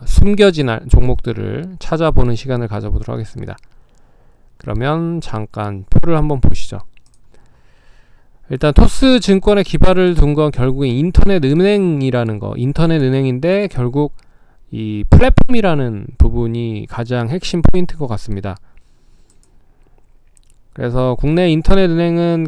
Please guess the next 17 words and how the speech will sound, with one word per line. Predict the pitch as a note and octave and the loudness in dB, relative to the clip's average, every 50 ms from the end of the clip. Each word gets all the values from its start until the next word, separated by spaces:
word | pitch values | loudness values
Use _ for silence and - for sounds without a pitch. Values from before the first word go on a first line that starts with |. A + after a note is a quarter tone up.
| - - | -8 -8
카카오뱅크는 | - - A#3 - - - - A3+ A3+ A3+ G#3+ F3+ D#3 D3+ - - D#3 C#3 C3 | -6 -6 -6 -6 -6 -6 -2 0 2 2 2 2 0 -2 -4 -4 -4 -4 -4
이제 | A#2+ A#2+ - | -4 -6 -6
카카오를 | - - A#3+ - - - C4+ C4 B3 A3+ | -6 -6 -6 -4 -2 0 2 2 2 0
기반으로 | E3 D3 - - C3 C3 A#2 B2 | 2 2 4 4 4 2 -2 -4
한 | C#3 D3 C#3 B2 | -4 -4 0 2
부분이고, | - - - A#2 A2 G#2 F#2+ - G#2 G2+ F#2+ F2 - - - - - _ _ - - _ | 4 4 4 2 -2 -4 -6 -6 -6 -6 -6 -6 -10 -16 -20 -20 -20 _ _ -20 -20 _
나머지 | - A2 A2+ A#2+ B2+ C3 B2 C3+ | -8 -8 -6 -4 -2 -2 -2 -4
K뱅크, | C3 - D#3 F3 E3+ D#3+ D3+ C#3 B2+ - - A2 G2 - | -4 -4 -2 -2 0 0 0 0 -2 -4 -8 -10 -10 -8
K는, | - - D#3+ D#3+ D#3+ D#3 D#3+ D#3 D3+ - | -6 -6 -4 -4 -4 -4 -4 -6 -6 -6
K뱅크는 | - - G#3 G#3 G#3 G3+ F3+ E3+ D#3 - D#3 D#3 D#3 | -4 -4 -2 -2 0 -2 -2 -2 -4 -6 -6 -6 -6
K, | D3+ - - G#3 G#3 G3+ - - _ _ _ _ - - | -6 -6 -4 -4 -4 -6 -8 -12 _ _ _ _ -18 -14
어, | C3+ B2 A#2+ A#2+ A#2 A#2 | -12 -10 -10 -10 -10 -6
케이티 | - - B3+ B3+ - - - G3+ E3 C#3 A2+ | -4 -4 -4 -4 -4 -4 -4 -2 -4 -4 -6
컨소시엄이고요. | - - D3 D3 C#3 D3 C3 A#2+ B2 A2 G#2+ G2+ F#2 F#2+ - - - F3+ - _ _ _ _ _ _ _ _ _ _ - - | -4 -6 -4 0 0 0 0 -2 -4 -6 -6 -6 -8 -8 -8 -10 -10 -12 -16 _ _ _ _ _ _ _ _ _ _ -2 2
토스뱅크는 | - - D#3+ - - E3 E3 D3+ D3 - D3+ D#3 D#3 D#3 | 2 2 4 4 4 4 2 2 0 -2 -4 -4 -2 2
토스라고 | - - G#3 G3 - - - - - F#3+ F#3 F3+ F3 F3 E3+ E3 E3 D#3+ D#3 D3 C#3+ C3+ D3+ D#3 | 4 4 4 4 2 -2 -4 -4 -2 -2 -2 -2 -2 -2 -2 -2 -2 -2 -4 -4 -2 -2 -2 -2
하는 | D3+ D3+ D3 C3+ A2+ G2+ | 0 -2 -2 -4 -6 -8